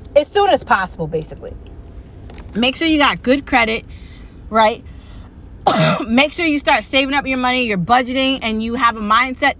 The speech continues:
of going into a house 'cause you know the benefit of it. Rent is way too much money, and it doesn't make any sense. And I'm not gonna tell you that it does, 'cause it doesn't. It's stupid.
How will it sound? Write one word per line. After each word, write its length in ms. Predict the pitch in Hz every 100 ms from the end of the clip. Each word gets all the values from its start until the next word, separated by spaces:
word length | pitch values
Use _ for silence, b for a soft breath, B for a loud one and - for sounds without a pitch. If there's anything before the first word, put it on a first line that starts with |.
| 233
of 160 | 196
going 300 | 185 240 233
into 200 | 226 214
a 80 | 220
house 260 | 247 254 -
'cause 140 | 233
you 120 | 208
know 260 | 214 214 233
the 100 | 202
benefit 440 | 175 220 185 180
of 100 | 156
it. 140 | 151 - B B B B
Rent 440 | 190 175 294 370 -
is 160 | 277
way 280 | 214 226 285
too 140 | 277 269
much 260 | 247 226
money, 300 | 240 240 254
and 120 | 220
it 120 | 226 196
doesn't 280 | 233 226
make 180 | 214 214
any 180 | 208 196
sense. 320 | - 185 - -
And 100 | 214
I'm 100 | 247
not 160 | 320
gonna 140 | 339 269
tell 140 | 277
you 120 | 247
that 140 | 226 208
it 60 |
does, 220 | 208 311 -
'cause 140 | 339
it 100 | 330
doesn't. 380 | 349 381 208 - B B B B - -
It's 160 | 330
stupid. 480 | - 339 359 220 -